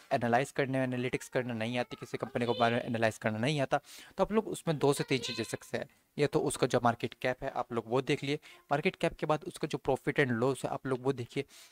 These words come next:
कि पिछले तीन क्वार्टर्स में क्या कंपनी ने कोई प्रॉफिट कमा-, कमाया भी है या नहीं, उसका before taxes के बाद कितना प्रॉफिट है, क्या उस कंपनी में च-, हलचल हो रही है, क्या आप लोग को देखने के लिए मिल रहा है। तो इस तरह से आप लोग इन चीज़ों को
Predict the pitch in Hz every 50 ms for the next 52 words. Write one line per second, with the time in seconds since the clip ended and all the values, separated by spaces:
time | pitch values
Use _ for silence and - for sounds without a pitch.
0 | - - - - - - 165 - 190 185 175 - 156 139 131 - - 123 120 -
1 | 127 - 131 123 - 131 - - 123 117 - 127 127 123 127 127 - 135 127 -
2 | 127 117 - - - - - 120 117 117 123 120 - - 113 117 117 117 123 123
3 | 123 127 120 123 123 120 120 117 113 107 107 104 107 113 117 120 - - - -
4 | - - _ - 147 - - - 123 120 113 - 135 131 127 - 127 123 - -
5 | 135 120 - - - 123 117 117 120 120 - - - - 123 123 - - 120 120
6 | - - 123 - 123 123 123 123 - - - - _ _ - 214 214 - 196 -
7 | - - 131 127 135 127 131 131 127 - - - - - 123 127 131 131 - 139
8 | 127 131 127 131 131 - - - 131 123 - 127 123 - - 127 117 117 107 113
9 | 110 120 120 113 113 110 104 101 107 107 120 - - - - - - - - 160
10 | - 190 - - 180 160 - 185 170 - 170 165 143 - 151 151 139 - - 139
11 | 139 - -